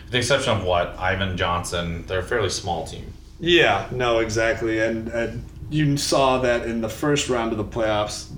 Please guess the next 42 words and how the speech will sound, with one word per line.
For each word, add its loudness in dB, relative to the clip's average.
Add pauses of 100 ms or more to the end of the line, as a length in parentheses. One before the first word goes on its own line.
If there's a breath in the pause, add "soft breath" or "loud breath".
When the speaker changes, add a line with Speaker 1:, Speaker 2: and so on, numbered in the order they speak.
Speaker 2:
where 0
the, -2
uh, 0 (140)
Trilogy 2
just -4
abused -2
the -10
Ghost -4
Ballers. -2
Speaker 1:
Yeah. 0 (100)
Speaker 2:
Uh, 0
but, -2 (840 loud breath)
yeah, 8
like 2
you 0
said, 4 (140)
uh, 2
it 4
was 4
an 4
interesting 2
game, 4
and 0
when 2
they 6
don't 2
have, 2 (140)
when 0
the 4
other 4
team 4
doesn't 2
have 0
size, 0
the 0
Ghost 0
Ballers 4
is -2
a 4
really 2
good 2
team. 0